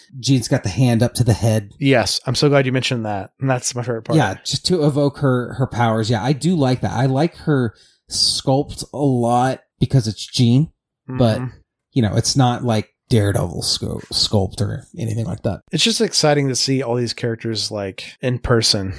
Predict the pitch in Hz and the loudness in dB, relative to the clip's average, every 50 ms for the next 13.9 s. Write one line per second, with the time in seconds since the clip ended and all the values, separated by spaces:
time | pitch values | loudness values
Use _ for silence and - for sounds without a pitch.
0 | - - 110 107 104 104 104 107 - - - - 160 143 131 131 131 120 113 110 | -8 -6 -4 -4 -2 -2 -4 -4 -8 -8 -4 -2 0 0 0 0 0 0 0 0
1 | 113 113 117 123 117 120 120 110 107 110 107 110 110 - - - 120 110 110 110 | 0 0 0 0 2 2 2 2 2 2 2 0 -2 -2 -2 -2 0 0 0 0
2 | 113 110 107 110 107 104 104 107 107 - - 120 113 110 104 104 95 - - 113 | 0 0 0 0 0 0 0 -2 -2 -2 -2 -2 -2 -2 -2 -2 -4 -4 -4 -6
3 | 104 - 113 107 104 101 101 101 98 98 98 92 98 - - - 101 98 98 95 | -2 0 0 0 0 0 0 0 2 2 2 0 -2 -4 -2 0 2 4 4 2
4 | 90 - _ - 110 104 98 92 92 92 90 82 80 - - _ _ _ - 123 | 0 -2 _ -8 -8 -6 -8 -8 -8 -8 -8 -10 -10 -14 -16 _ _ _ -6 -6
5 | 135 - - 143 151 156 151 139 107 127 139 135 131 117 117 113 104 98 95 - | -4 -4 -2 0 0 2 2 0 0 0 0 0 0 0 2 2 2 0 0 -2
6 | - - 107 107 104 104 107 107 104 104 104 104 101 - - - - - 123 120 | -2 -2 0 0 0 0 0 0 0 2 2 0 0 -2 -6 -8 -4 -2 -2 0
7 | 123 127 117 - - - - - 180 - - 185 - - 165 143 131 135 135 131 | 0 0 -2 0 -2 -2 0 0 0 0 0 -2 0 0 0 0 0 0 0 2
8 | 131 127 120 117 127 139 147 147 143 143 143 139 123 127 131 - 135 127 - - | 0 0 0 0 2 2 2 2 2 2 0 0 0 0 0 0 -2 -2 -2 0
9 | - 120 104 95 98 113 113 113 113 127 120 110 117 117 113 113 113 113 104 - | -2 -2 0 0 0 0 0 0 0 -2 -2 -2 -2 -2 -2 -2 -2 -4 -4 -2
10 | - 123 113 110 110 110 110 107 104 92 - - _ 131 123 123 107 - - 127 | 0 0 0 2 0 0 0 0 -2 -2 -4 -6 _ -2 -2 -2 -2 0 0 2
11 | 120 117 117 113 113 - - - - 117 104 117 110 110 110 110 110 104 98 - | 2 2 2 0 0 -4 -8 -12 -14 -6 -2 -2 0 0 0 -2 -2 -2 -4 -6
12 | - - 117 117 104 - - - 123 - - 117 - - 127 113 110 107 104 98 | -10 -4 -2 -2 -2 -2 -2 -4 -2 0 0 0 2 2 2 4 4 4 2 0
13 | - _ - - 131 120 101 - 98 - - - 101 98 90 90 98 - | -2 _ -2 0 2 2 2 0 -4 -6 -4 -2 -2 0 -2 -2 -4 -6